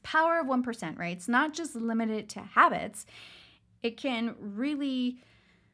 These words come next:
be small improvements in different areas of your life, such as your finances or your relationships.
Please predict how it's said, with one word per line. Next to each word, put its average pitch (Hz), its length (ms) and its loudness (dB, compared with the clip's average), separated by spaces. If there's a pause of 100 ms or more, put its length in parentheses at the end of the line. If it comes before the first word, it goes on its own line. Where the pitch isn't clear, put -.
(200)
be 254 140 4
small 254 280 4
improvements 233 600 0
in 208 480 -4 (200)
different 233 380 -4
areas 254 420 0
of 214 120 -4
your 214 140 -2
life, 415 320 -4
such 208 180 -10
as 208 160 -4
your 196 200 -4
finances 202 920 -4
or 196 160 -6
your 202 180 -4
relationships. 233 1000 -4